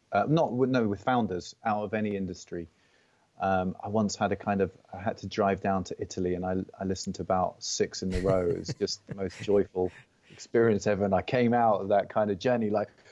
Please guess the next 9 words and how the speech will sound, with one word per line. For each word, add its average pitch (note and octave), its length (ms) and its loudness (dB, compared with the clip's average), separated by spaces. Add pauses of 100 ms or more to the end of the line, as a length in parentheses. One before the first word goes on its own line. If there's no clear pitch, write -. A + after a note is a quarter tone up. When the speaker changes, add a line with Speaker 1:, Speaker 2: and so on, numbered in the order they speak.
Speaker 1:
"Yeah, G#3+ 380 4
I'm G3 100 -2
gonna G#3 160 2
do G3+ 260 -6
this," G3+ 200 2
so F#3+ 120 -2
motivated. D#3+ 720 0
Speaker 2:
<laughs> - 360 -8
Speaker 1:
Um, B2+ 320 2